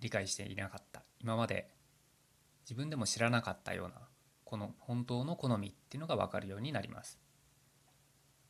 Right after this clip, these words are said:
えーと、僕自身もですね、ずっと強い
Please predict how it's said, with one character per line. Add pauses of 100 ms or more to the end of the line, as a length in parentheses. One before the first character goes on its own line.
(420)
え
ー
と、
僕
自
身
も
で
す
ね、 (1900)
ず
っ
と
強
い